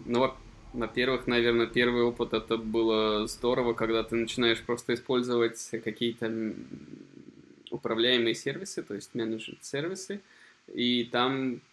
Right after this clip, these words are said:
зачастую все работает, эм, хорошо, вот, но приходится много платить, соответственно, денег. <laughs>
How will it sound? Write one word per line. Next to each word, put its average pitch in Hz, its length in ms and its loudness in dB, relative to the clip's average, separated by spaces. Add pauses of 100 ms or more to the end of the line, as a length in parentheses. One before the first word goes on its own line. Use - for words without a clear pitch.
(420)
зачастую 123 720 -4
все 117 400 0
работает, 113 680 0 (340)
эм, 107 500 -6
хорошо, 117 600 -4 (640)
вот, 110 320 -8
но 123 100 0
приходится 131 520 2
много 123 280 2
платить, 123 420 0
соответственно, 120 520 0
денег. 143 480 4
<laughs> - 760 4